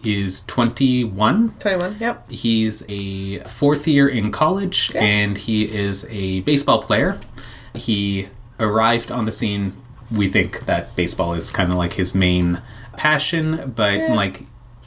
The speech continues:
Speaker 1: he, in these past couple episodes, he's been slipping,
Speaker 2: Yeah.
Speaker 1: complaining about, uh, an old injury that he's had and everything.
Speaker 2: Yeah.
Speaker 1: Minori?
Speaker 2: Yep.
Speaker 1: Uh, Minori?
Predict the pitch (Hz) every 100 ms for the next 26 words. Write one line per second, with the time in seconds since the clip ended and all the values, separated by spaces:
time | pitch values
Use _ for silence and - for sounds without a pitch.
0 | - 117 113 - 113 107 104 - 110 -
1 | 113 110 110 - 110 - 98 95 95 -
2 | 120 127 113 113 - - - 120 113 107
3 | 104 104 98 95 92 101 95 87 90 95
4 | 92 104 95 92 92 90 87 87 - 87
5 | 85 87 85 90 95 98 - - 196 185
6 | - - - - - 247 117 117 175 220
7 | - - - - - - 262 - - 107
8 | 107 - 123 151 170 180